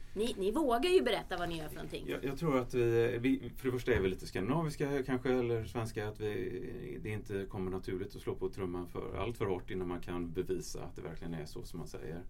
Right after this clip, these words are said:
Speaker 1: Nej.
Speaker 2: Ehm, och där så har vi sagt att, eh, vi ska vara lite tydligare. Ehm, men sen så tror jag att det är, det är så enkelt som att, eh, vi får mer gensvar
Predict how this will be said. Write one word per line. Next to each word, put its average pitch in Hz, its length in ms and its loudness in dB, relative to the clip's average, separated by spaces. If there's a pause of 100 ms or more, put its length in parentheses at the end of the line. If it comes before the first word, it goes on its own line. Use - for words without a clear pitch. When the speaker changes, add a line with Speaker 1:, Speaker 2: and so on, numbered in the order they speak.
(160)
Speaker 1:
Nej. 175 220 -4 (280)
Speaker 2:
Ehm, 95 1000 -2
och 98 220 -2
där 104 240 -2 (180)
så - 220 -6
har 104 80 -6
vi 98 160 -4
sagt 87 240 -8
att, 85 220 -8
eh, 87 80 -2
vi 82 260 -4
ska 85 180 -4
vara 98 120 0
lite 92 240 -6
tydligare. 82 440 -4 (840)
Ehm, 98 460 -2 (300)
men 117 180 0
sen 90 160 -2
så 160 120 -4
tror 127 220 0
jag 101 120 -2
att 92 100 -4
det 98 380 0
är, - 120 -8
det 107 140 -4
är 92 40 0
så 95 120 -6
enkelt 87 280 -6
som 87 180 -4
att, 85 280 -8 (240)
eh, 87 280 -8 (580)
vi 85 80 -10
får 95 180 -8
mer 85 280 -6
gensvar 90 540 -8